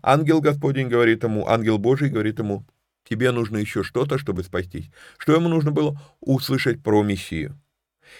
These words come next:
И именно поэтому, сколько бы еврей ни делал добродетелей,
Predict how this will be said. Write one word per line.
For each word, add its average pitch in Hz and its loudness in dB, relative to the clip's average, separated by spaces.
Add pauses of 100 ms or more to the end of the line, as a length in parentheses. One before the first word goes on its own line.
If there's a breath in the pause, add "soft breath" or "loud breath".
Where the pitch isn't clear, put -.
И 147 4
именно 151 4
поэтому, 131 6
сколько 165 2
бы 147 4
еврей 131 2
ни 101 -2
делал 107 4
добродетелей, 85 -2